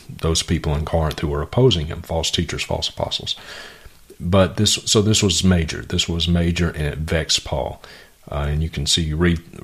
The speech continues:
through First and Second Corinthians, you can see how much it vexed him. But Paul would not even refer to himself in the third, in the first person. He used a third person. God still gave him a thorn in the flesh to humble him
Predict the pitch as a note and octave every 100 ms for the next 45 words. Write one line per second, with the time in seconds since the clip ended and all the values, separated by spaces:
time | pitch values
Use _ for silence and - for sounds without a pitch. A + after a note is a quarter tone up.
0 | - F#2 D#2 D2 E2 - D2+ D#2 D2 -
1 | D#2 D2+ C#2 C#2 D2 C2 - G2+ F#2+ D#2
2 | D2 D2 - A#1 D2+ - - - - -
3 | - - - - - - - - - A2
4 | - - - A2+ B2+ B2+ A2+ G#2+ G2 F#2+
5 | F#2+ G2+ F2+ F2 E2+ F2 F2 E2+ - E2
6 | - D2+ D2 E2+ D#2 D2+ - - - F2
7 | E2+ F#2 F2 - E2 - D#2+ F2+ G#2+ A2
8 | G2+ F2+ E2+ E2+ - E2+ F2 E2 E2 -
9 | A2+ A#2 A2+ G2+ F#2+ F2+ E2 - F2 E2+
10 | E2 D#2 - D#2 - - F#2+ E2 G#2+ A#2
11 | A2+ - G2+ F#2+